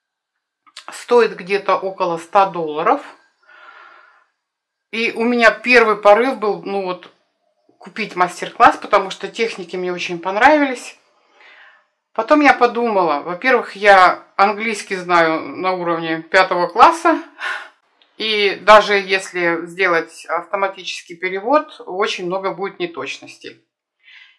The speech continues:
И потом еще пришла мысль, что те материалы, которые применяет Шелли, а, в Австралии, э, вряд ли я найду в России. И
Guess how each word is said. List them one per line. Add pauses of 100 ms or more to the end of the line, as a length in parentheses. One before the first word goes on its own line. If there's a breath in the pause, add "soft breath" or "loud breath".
(120)
И
потом
еще
пришла
мысль,
что (520)
те
материалы,
которые
применяет
Шелли, (720 soft breath)
а,
в
Австралии, (400)
э,
вряд
ли
я
найду
в
России. (380)
И